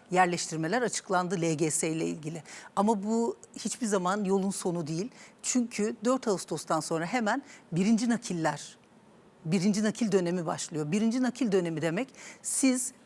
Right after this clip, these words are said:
boş kontenjanlara tekrar başvurabilirsiniz demek. Siz başka bir okulun, yani istediğiniz bir okulda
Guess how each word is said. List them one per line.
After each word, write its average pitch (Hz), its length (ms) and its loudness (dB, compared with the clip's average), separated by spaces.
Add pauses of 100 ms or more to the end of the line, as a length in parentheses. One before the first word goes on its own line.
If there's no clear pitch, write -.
(120)
boş 214 220 4
kontenjanlara 175 920 0 (120)
tekrar 196 340 0
başvurabilirsiniz 170 880 -2
demek. 156 240 -4 (360)
Siz 240 480 0 (720)
başka 180 640 0
bir 285 180 4
okulun, 170 580 -2
yani 175 240 2
istediğiniz 208 600 0
bir 226 80 0
okulda 175 560 0